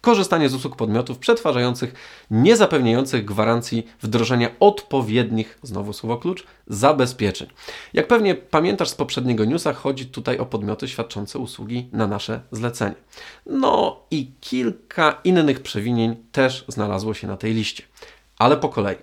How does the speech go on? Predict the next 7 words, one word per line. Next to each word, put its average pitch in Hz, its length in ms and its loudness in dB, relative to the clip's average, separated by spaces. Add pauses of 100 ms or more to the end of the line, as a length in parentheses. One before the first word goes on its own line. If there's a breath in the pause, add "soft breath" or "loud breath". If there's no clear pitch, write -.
(380 loud breath)
Na 175 180 4
czym 190 180 2
konkretnie 127 480 0
polegało 107 460 0
to 110 100 -6
naruszenie? 101 440 -4 (420)
No, - 220 0